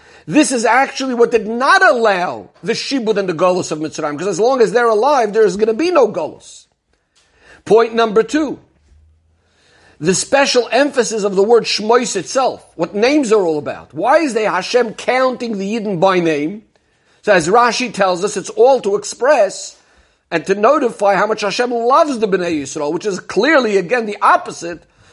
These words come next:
of the idea of Golus and the difficult enslavement of the Jewish people, which is being discussed in the Parsha.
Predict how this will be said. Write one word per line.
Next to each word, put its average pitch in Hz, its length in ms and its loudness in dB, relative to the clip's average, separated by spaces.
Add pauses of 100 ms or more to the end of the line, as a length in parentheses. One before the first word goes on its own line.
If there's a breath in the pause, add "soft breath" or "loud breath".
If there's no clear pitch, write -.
(100)
of 170 160 -2
the 170 60 2
idea 185 280 2
of 143 160 -2
Golus 262 420 2
and 170 100 -6
the 165 60 -6
difficult 202 640 -8 (300)
enslavement 240 760 0
of 160 100 -4
the 160 60 -2
Jewish 151 380 -2
people, 151 300 -6
which 185 160 -6
is 165 120 0
being 185 200 -2
discussed 147 420 -6
in 180 60 -8
the 196 80 -2
Parsha. 233 440 0